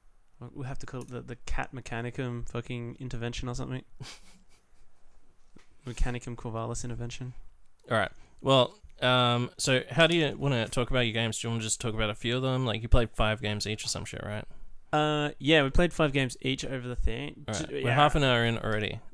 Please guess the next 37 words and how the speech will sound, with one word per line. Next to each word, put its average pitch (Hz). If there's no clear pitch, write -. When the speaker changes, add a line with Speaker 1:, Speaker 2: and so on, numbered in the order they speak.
Speaker 1:
All 120
right. 120
Speaker 2:
wanna 113
go 110
fucking 107
balls 107
deep, 107
or 107
do 110
you 107
wanna 101
just -
talk 110
about 101
your 104
two, 151
Speaker 1:
Um, 151
Speaker 2:
two -
best 104
games 98
or 143
Speaker 1:
I'm 151
gonna 170
Speaker 2:
something? 160
Speaker 1:
talk 156
about 135
my 127
two -
best 127
games. 151
Speaker 2:
Okay. -
Speaker 1:
So 123
my 139
two 143
best 139
games 127
were 123